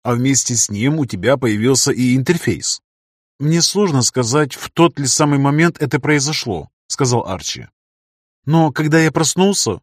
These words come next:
он уже определённо был". "И как это выглядит?" "Я пока в настройках не ковырялся", — сказал Арчи. "Как-то не до того. Но пока это выглядит как обычный интерфейс компьютерной игры,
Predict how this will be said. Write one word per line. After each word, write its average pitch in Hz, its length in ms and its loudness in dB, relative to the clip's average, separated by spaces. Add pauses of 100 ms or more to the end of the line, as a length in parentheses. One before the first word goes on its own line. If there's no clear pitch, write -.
он 156 200 0
уже 156 300 4
определённо 160 680 2
был". 113 340 0 (500)
"И 117 320 2
как 113 300 -2
это 131 160 0
выглядит?" 127 520 0 (720)
"Я 139 240 -2
пока 170 300 2
в 165 40 0
настройках 160 520 0
не 156 80 -2
ковырялся", — 147 640 0 (200)
сказал 123 380 0
Арчи. 78 400 -8 (640)
"Как-то 170 400 2
не 156 160 2
до 165 100 4
того. 131 400 0 (180)
Но 147 400 -2
пока 170 300 2
это 170 220 2
выглядит 160 500 0
как 156 220 0
обычный 160 340 2
интерфейс 135 480 0
компьютерной 147 640 0
игры, 113 340 -2